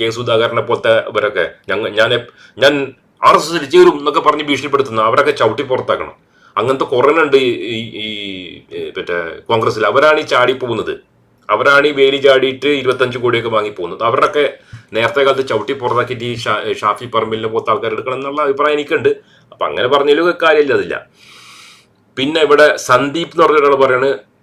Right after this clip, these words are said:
പ്രത്യക്ഷമായി ബി ജെ പിയിൽ ചേരാത്ത ബി ജെ പിക്കാരനാണ് ഇയാൾ എന്ന് പറഞ്ഞിട്ട് കൈ കഴുകാൻ നോക്കുകയാണ്. അതായത് ബി ജെ പിയിൽ ചേരാൻ വേണ്ടി ഇരിക്കുന്ന ഒരാളാണെന്നുള്ള നിലക്കാ പറഞ്ഞു. ഇപ്പൊ എൺപത്തിമൂന്ന് വയസ്സായിക്കണ്. ഇനിയും മൂപ്പര് രാഷ്ട്രീയമൊക്കെ വിട്ടിട്ട് തോന്നുന്നുണ്ട്. മൂപ്പർക്ക് അങ്ങനത്തെ ഒരു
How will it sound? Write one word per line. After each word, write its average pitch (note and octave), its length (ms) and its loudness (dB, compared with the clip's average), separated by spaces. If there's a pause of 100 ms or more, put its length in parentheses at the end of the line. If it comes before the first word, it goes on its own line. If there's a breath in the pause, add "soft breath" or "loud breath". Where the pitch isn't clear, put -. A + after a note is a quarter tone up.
(160)
പ്രത്യക്ഷമായി D#3+ 880 2 (120)
ബി A#2+ 180 -6
ജെ C3 160 -4
പിയിൽ D#3 280 -6
ചേരാത്ത C3 500 2 (220)
ബി A2+ 180 -6
ജെ A#2 80 -6
പിക്കാരനാണ് A#2+ 640 -2 (140)
ഇയാൾ A2+ 280 4
എന്ന് B2 140 -6
പറഞ്ഞിട്ട് A#2+ 360 0 (120)
കൈ B2+ 140 4
കഴുകാൻ C#3 380 4
നോക്കുകയാണ്. F2+ 400 -4 (840)
അതായത് G#2 320 -2
ബി A2 80 -6
ജെ A2 140 -6
പിയിൽ C#3 200 0
ചേരാൻ A#2+ 260 2
വേണ്ടി B2+ 180 -2
ഇരിക്കുന്ന A#2+ 300 -4
ഒരാളാണെന്നുള്ള B2+ 500 0
നിലക്കാ C3 300 -2
പറഞ്ഞു. A#2 260 0
ഇപ്പൊ A2+ 140 0
എൺപത്തിമൂന്ന് C3+ 500 0
വയസ്സായിക്കണ്. C#3 460 2
ഇനിയും G#2+ 220 -2
മൂപ്പര് B2 320 2 (440 loud breath)
രാഷ്ട്രീയമൊക്കെ A#2+ 480 2
വിട്ടിട്ട് C3 220 4
തോന്നുന്നുണ്ട്. B2+ 340 6
മൂപ്പർക്ക് G#2 280 -2
അങ്ങനത്തെ A#2 260 -2
ഒരു A#2+ 180 0